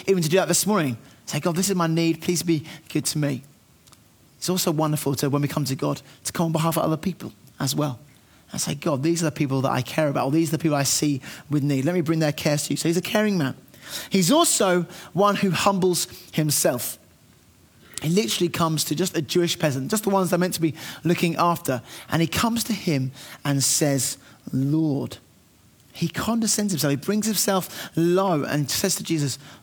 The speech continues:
"Lord, I need your help."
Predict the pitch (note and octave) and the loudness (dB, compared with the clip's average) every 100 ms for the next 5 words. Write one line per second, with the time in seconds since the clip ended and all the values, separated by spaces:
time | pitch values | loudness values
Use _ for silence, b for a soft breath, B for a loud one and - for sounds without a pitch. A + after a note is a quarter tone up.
0 | - C#3 D3 D#3+ F#3 F3+ C3 - - _ | -6 -2 0 2 2 2 -2 -8 -16 _
1 | - _ C3+ C#3+ D#3+ F3 G3+ A3 - B | -20 _ 0 2 2 2 2 0 -4 B
2 | B C#3+ E3+ E3+ E3 - B - E3+ - | B 0 4 4 2 -4 B -2 -2 -2